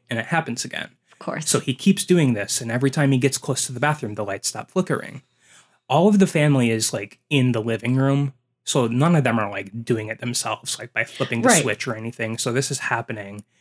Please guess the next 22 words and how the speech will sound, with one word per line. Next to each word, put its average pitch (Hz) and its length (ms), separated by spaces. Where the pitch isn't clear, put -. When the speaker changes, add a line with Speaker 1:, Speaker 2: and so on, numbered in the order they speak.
Speaker 1:
And 127 220
then 170 460
Latoya 151 500
said 123 240
she - 120
was 120 140
having 117 260
a 104 40
bad 107 300
headache. - 540
The 117 60
Reverend 156 320
put 180 120
a 175 60
cross 170 400
on 127 80
her 110 80
head, 113 340
and 117 100
she - 140
started 117 380
convulsing. 107 680